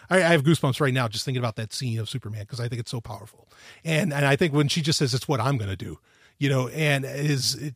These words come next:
it was just a really badass moment, um, in, in the film. So, yeah, I like that it harkened back to that kind of superhero style of, of storytelling.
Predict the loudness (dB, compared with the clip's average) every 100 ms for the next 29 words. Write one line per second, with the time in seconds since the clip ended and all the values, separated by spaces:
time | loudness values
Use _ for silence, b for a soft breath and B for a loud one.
0 | _ -2 2 2 2 0 0 2 4 6
1 | 4 4 2 2 2 0 -2 -4 -4 -10
2 | -10 -6 -6 -6 -10 _ _ -20 -10 -4
3 | -2 -2 -2 -2 -4 b b b b b
4 | b b 2 6 6 4 0 _ _ -4
5 | 2 4 6 6 6 4 4 4 2 0
6 | 2 2 2 0 0 0 -4 _ -4 0
7 | 2 0 0 -4 -2 -2 -2 -4 -2 -2
8 | -2 -2 0 -2 -4 -6 -8 -10 -10 -10
9 | -8 -2 -2 -2 -4 -8 -8 -12